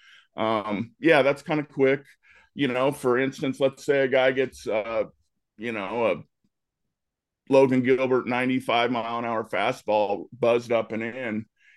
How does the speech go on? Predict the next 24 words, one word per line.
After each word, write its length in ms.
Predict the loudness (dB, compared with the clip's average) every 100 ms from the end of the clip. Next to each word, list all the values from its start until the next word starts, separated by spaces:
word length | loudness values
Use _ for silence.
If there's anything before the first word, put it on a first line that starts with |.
| 0
You 80 | 4
know, 240 | 6 4
you 140 | 4 6
might 320 | 6 4 2
feel 200 | 2 6
like 220 | 4 4
you 60 | -2
need 160 | 0
to 80 | -4
take 260 | 0 0 -2
a 60 |
few 220 | -2 0
extra 260 | 0 -2 -14
seconds 500 | -12 -6 -6 -6 -4
to, 280 | 0 0 0 -8 -18 -20 -20 -20 _
you 100 | 4
know, 140 | 6 6
gather 500 | 6 6 6 4 0
yourself 520 | -4 -4 2 4 4
after 380 | 2 0 -2 -2
that 200 | 0 0
happens, 580 | -2 -4 -4 -6 -6 -4
you 80 | 0
know? 280 | 2 4